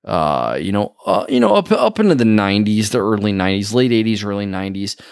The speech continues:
There's just such a direct connection. And, uh, you know, you roll that yoke to the left, the airplane is rolling to the left. And, you know, you get into some of the newer Pipers, or in my opinion, uh, all the one seventy-twos that I've flown, I think I've only flown maybe three or four of them.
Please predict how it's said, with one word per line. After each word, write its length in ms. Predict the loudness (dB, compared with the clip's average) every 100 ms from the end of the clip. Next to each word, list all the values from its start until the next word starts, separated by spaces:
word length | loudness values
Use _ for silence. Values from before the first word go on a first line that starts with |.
| -20 -20 _ _ _
There's 320 | 0 2 2
just 220 | 0 -2 -2
such 180 | -2
a 60 | -4
direct 440 | -6 -6 -6 -8 -10
connection. 760 | -6 -6 -6 -8 -8 -10 -14 _ _ _ -10
And, 500 | -6 -4 -4 -6 -10 -14 -8
uh, 320 | -6 -4 -4
you 100 | -4
know, 100 | -4
you 220 | -4 -2 -2
roll 300 | 0 2 2
that 160 | 2
yoke 220 | 0 -2
to 100 | -4
the 60 | -4
left, 280 | -2 -4 -4
the 60 |
airplane 420 | -8 -6 -4 -2 -2
is 240 | -2 -4
rolling 640 | -4 -2 0 -2 -2 -6
to 420 | -6 -6 -4 -6
the 80 | -4
left. 440 | -2 -2 -6 -18 -20 -20 -20 -20 _ -4
And, 300 | -2 0 0
you 100 | 0
know, 80 | -2
you 160 | -2
get 140 | -4 -4
into 160 | -6
some 180 | -4 -2
of 60 | -2
the 60 |
newer 200 | -2 -2
Pipers, 640 | -4 -2 -2 -2 -2 -2 -6
or 300 | -6 -6 -6
in 100 | -8
my 240 | -4 -2 -4
opinion, 600 | -6 -6 -4 -2 -4 -8 -14 -20 _
uh, 220 | -8 -6 -2
all 180 | 0
the 80 | 2
one 220 | 2 0
seventy-twos 580 | 0 -2 -4 -6 -6 -6
that 140 | -4 -4
I've 100 | -6
flown, 300 | -6 -4 -4
I 80 |
think 180 | -4 -4
I've 80 | -4
only 220 | -6 -8
flown 360 | -8 -8 -8 -8
maybe 220 | -8 -8
three 280 | -10 -8 -8
or 100 | -10
four 340 | -10 -10 -10
of 60 | -10
them. 240 | -10 -10